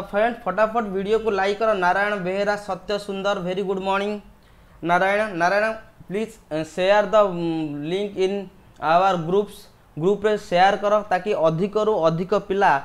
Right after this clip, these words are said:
ଲାଇଭ୍ କ୍ଲାସ୍ରେ ଜଏନ୍ ହେଇପାରିବେ। ତେଣୁ ଆମର ଯୋଉ, ଯଦି ଦେଖିବା, ମୋର କୋଡ୍ ଅଛି, ଏଠି ମୋର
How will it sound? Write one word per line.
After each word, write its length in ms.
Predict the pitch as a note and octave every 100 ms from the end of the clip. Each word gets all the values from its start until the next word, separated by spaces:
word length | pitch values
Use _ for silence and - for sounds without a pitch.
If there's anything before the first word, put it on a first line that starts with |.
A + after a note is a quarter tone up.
| - -
ଲାଇଭ୍ 380 | C#3 D3+ F#3+ G3
କ୍ଲାସ୍ରେ 380 | G3+ G3+ G3 G3 D#3+
ଜଏନ୍ 320 | D#3+ F3+ G3
ହେଇପାରିବେ। 520 | G3+ G3 G#3 G3 G#3 G#3 G#3 - - - - -
ତେଣୁ 200 | G#3 G3+ D#3 C#3 - - -
ଆମର 160 | F3 G#3
ଯୋଉ, 180 | A3 G#3+ - E3
ଯଦି 200 | E3+ F3+
ଦେଖିବା, 480 | E3 E3 A3 G3+ D#3+ C3 - - - - _ _ _ _ _ - _ - - _ - - - - - _ _ _ _ _ _ _ _ _ _ _ - _ _ - - _ _ _ _ _ _ _ _ _ _ _ _ _ _ _
ମୋର 200 | E3+ G#3+ A3
କୋଡ୍ 340 | G3+ G#3 A3+
ଅଛି, 200 | G#3+ -
ଏଠି 160 | F#3 G3+
ମୋର 160 | G#3+